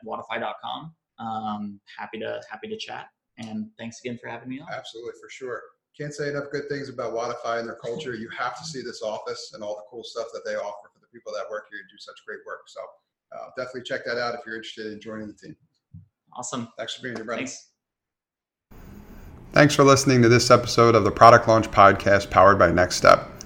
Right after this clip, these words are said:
Speaker 2: If you or anyone you know is involved in scaling a B two B SaaS business, please have them reach out to me about becoming a potential guest on our show.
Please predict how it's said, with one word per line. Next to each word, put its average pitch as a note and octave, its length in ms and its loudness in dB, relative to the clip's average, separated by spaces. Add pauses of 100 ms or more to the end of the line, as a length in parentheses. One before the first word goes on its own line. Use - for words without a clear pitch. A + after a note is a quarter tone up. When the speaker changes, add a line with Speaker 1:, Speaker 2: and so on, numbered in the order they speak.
(180)
Speaker 2:
If - 140 -10
you F#3 200 6
or C3 120 8
anyone B2 300 6
you A2+ 80 6
know A#2 280 10
is G2+ 100 4
involved G2 420 8
in F2+ 80 2
scaling C3 440 2
a G#2+ 80 4
B A#2 180 2
two A#2+ 60 4
B A2+ 140 4
SaaS G#2 360 6
business, - 460 -2 (340)
please D#3+ 220 4
have D3 120 6
them B2 140 4
reach B2 180 4
out A#2+ 180 8
to G#2+ 60 0
me D3 200 6
about G#2+ 260 8
becoming B2 360 4
a G2+ 60 4
potential B2 400 0
guest G#2 340 4
on F#2 120 2
our F2+ 140 -2
show. - 360 2